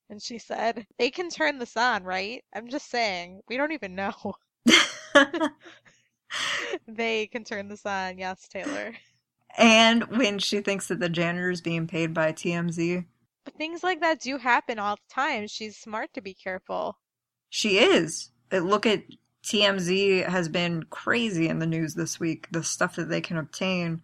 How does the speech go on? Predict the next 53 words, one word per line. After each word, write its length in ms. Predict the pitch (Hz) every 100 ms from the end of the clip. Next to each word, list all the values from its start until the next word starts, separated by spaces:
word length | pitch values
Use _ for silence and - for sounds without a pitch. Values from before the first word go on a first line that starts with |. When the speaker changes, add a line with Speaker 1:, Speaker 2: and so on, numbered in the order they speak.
| _
Speaker 2:
So 460 | - - 196 190 185
it 140 | 196
is 200 | 233 240
her 140 | 233 208
being 320 | 190 175 165
really 240 | 175 170
smart, 440 | 160 - 170 165 - _
but 320 | 185 185 185
I 100 | -
hate 360 | 190 226 262 -
to 100 | 202
think 240 | 196 190
that 140 | 160 -
she's 280 | - 160 -
so 400 | - 175 160 -
anxious. 720 | 147 233 - - 147 - - _ _ _ _ -
Speaker 1:
She 220 | - 254
said, 560 | - 240 226 214 214 - _
"There's 280 | 247 247
someone 340 | - 294 320 320
whose 160 | 285
entire 420 | 226 233 254 262 262
job 320 | 226 220 226
it 80 | 202
is 180 | 202
to 100 | -
figure 280 | - 220 233
out 200 | 226 208
things 300 | 208 202 208
that 100 | 202
I 60 | 208
don't 200 | 220 220
want 180 | 220 202
the 80 |
world 320 | 190 190 185 -
to 80 | 196
see." 440 | - 202 165 185 - -
And 100 | 214
then 360 | 208 202 202 170 _
she 180 | - 214
goes 220 | 202 190
on 220 | 202 196
to 60 | 196
say 500 | - 202 196 196 - - -
how, 460 | - 208 196 190
you 180 | 160 214
know, 140 | 190 196
she 160 | -
never 320 | 214 220 226
takes 240 | 220 226 -
her 140 | 208
clothes 400 | - 247 247 247
off 360 | 190 185 180